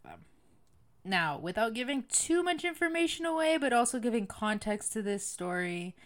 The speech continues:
Juan Pablo and I ran in similar circles, and so oftentimes we'd have the same friends or we'd be hanging out in the same friend group. And I remember there was one particular instance where we were gonna go to an event or a gathering together as a couple because,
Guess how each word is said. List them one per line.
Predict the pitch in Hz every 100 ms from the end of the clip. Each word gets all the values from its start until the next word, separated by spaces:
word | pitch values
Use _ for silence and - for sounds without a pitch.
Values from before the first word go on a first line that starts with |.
| - - - - -
Juan | 254 262
Pablo | 254 240 254
and | 247 226
I | 220
ran | 220 180 170 185 185 185
in | 190 175
similar | - - 170 170 156
circles, | 147 - 139 131 170 202 269 302 - - - _
and | 175 170 165
so | - 175 165 156 156
oftentimes | 170 180 180 - 165 170
we'd | 165
have | 160 151
the | 151
same | 160 147
friends | - - 254 247 240 190
or |
we'd | 151 156
be | 165
hanging | 175 175 180
out | 180
in | 170
the | 160
same | 170 156
friend | - 143 143 135
group. | - - _ - - - -
And | 175
I | 214
remember | 233 233 226 240
there | 220
was | 208 208
one | 240 269
particular | 254 - 254 247 214 196
instance | 175 170 - 156 160 -
where | 165
we | 151 156
were | 151
gonna | 147 196 254
go | 226 208 190
to | - - 160
an | 156 165
event | 147 139 147
or | 180
a | 175
gathering | 160 143 143 143 135 185 - - -
together | 320 - 262 151
as | - 160
a |
couple | 190 320 302 262
because, | 262 269 226